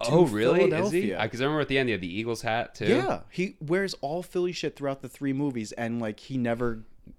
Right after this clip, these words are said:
Speaker 2: moves.
Speaker 1: And his family's not from Philadelphia? He says he's literally gonna go there?
Speaker 2: Yeah.
Speaker 1: That makes him worse. That makes me hate him even more. 'Cause, uh, you know, obviously it's Philly, we're New York. I, fuck, I fucking hate Goldberg.
Speaker 2: <laughs>
Speaker 1: He sucks.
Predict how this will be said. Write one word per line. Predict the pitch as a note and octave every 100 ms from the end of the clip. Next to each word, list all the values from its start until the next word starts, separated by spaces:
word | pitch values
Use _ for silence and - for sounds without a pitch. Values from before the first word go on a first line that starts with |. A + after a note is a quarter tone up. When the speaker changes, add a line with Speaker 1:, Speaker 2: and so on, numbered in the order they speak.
| -
Speaker 2:
moves. | C3+ B2 C#3+
Speaker 1:
And |
his | G#2+ -
family's | - A2+ C3+ D#3 D#3
not | E3
from | D#3+ D#3+
Philadelphia? | E3+ E3 E3 A#2
He | G#2+
says | - A#2
he's | G#2 F#2
literally | G#2 G#2+ G#2
gonna | F#2
go | D#2 F2
there? | A2 C#3 D3+ -
Speaker 2:
Yeah. | B2+ G#3 F#2+ - - _ - - - - - - - - - - - - -
Speaker 1:
That | A2
makes | A2+
him | G2+ F#2
worse. | E2+ -
That | G#2
makes | G#2+
me | F2+
hate | G2+
him | F#2
even | F2 E2+
more. | G2+ D#2 D#2+ - - -
'Cause, | D#2+
uh, | F2 -
you | E2+
know, | D#2+
obviously | E2 - E2
it's | -
Philly, | F2+ E2+ E2 E2
we're | D#2+
New |
York. | D#2+ E2 -
I, | F2 D2 -
fuck, | A2 -
I | F#2+ - -
fucking | A#2+ G#2+ A2
hate | G2+ F2 D#2+
Goldberg. | - D#2+ - - - -
Speaker 2:
<laughs> | - - - - -
Speaker 1:
He | G#2+
sucks. | - - - F#2 - - - -